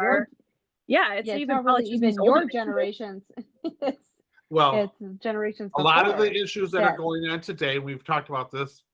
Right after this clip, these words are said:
Speaker 3: many times,
Speaker 2: Yeah.
Speaker 3: are really distractions. They really are.
Speaker 2: Right.
Speaker 3: You know,
Speaker 1: Unfortunately.
Speaker 3: Roe versus Wade
Speaker 2: But
Speaker 3: is never gonna go away. I mean, it, <laughs> it, that's not gonna happen.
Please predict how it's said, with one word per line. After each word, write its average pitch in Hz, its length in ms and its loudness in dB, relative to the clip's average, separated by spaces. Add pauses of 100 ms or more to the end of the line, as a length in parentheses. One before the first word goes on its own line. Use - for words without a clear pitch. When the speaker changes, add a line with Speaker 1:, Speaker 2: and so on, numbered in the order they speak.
Speaker 3:
many 107 420 -10
times, 98 500 -20
Speaker 2:
Yeah. 170 240 -12 (420)
Speaker 3:
are 139 220 4
really 156 440 0
distractions. 110 1120 -14 (840)
They 127 100 -14
really 117 280 -8
are. 104 100 -12
Speaker 2:
Right. 101 240 -14 (420)
Speaker 3:
You 269 100 4
know, 233 60 8
Speaker 1:
Unfortunately. 202 720 2 (680)
Speaker 3:
Roe 160 240 6
versus 165 440 0
Wade 143 300 4
Speaker 2:
But - 220 0 (260)
Speaker 3:
is 151 180 0
never 151 360 2
gonna 135 240 -2
go 123 280 -2
away. 120 300 -4 (300)
I 170 60 0
mean, 165 220 -2 (360)
it, 165 160 -6 (120)
<laughs> - 960 -20
it, 190 200 2
that's 170 240 2
not 170 280 2
gonna 160 180 -4
happen. 123 540 -8